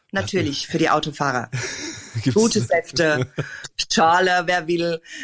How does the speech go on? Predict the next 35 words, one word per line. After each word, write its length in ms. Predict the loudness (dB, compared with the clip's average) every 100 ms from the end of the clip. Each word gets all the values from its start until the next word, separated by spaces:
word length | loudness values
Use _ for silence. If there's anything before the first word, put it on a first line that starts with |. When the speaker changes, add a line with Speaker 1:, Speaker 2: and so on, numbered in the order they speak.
| -8 -2 2 2 2 0
Speaker 1:
Man 200 | 0 0
kann 200 | 2 0
nicht 180 | 0 -2
jeden 240 | -2 0 -2
zwingen, 300 | 0 0 0
aber 120 | 0
die 60 |
meisten 360 | 0 0 0 0
Leute 220 | 0 0
sind 220 | -2 -6 -2
so 180 | 0
dankbar. 480 | 2 0 0 0 0
Wann 200 | 0 -2
kriegst 340 | -6 -10 -10 -8
du 60 |
das 220 | -6 -4
mal 180 | -2 -2
so 160 | -2 -4
zu 160 | -6
probieren? 560 | -8 -10 -6 -2 -2 -4 -12 -18 -16 -18 -2
Durch 220 | 0 2
Corona 460 | 2 4 4 2 2
hat 160 | -2
sich 180 | -4 -4
jetzt 180 | -4 -2
natürlich 640 | -4 0 -2 -2 -8 -6
durch 300 | 0 0 0
Abstände, 1080 | -2 -2 -6 0 0 0 0 2 2 2 -2 -8 _ -20 -20 _
durch 220 | -2 -2
Hygienemaßnahmen 920 | -4 0 2 2 2 2 0 0 0 0
auch 140 | -4
vieles 420 | -4 -2 -2 -4
geändert, 520 | -4 -2 -2 -2 -4 -4
wo 180 | -8
wir 300 | -2 0 0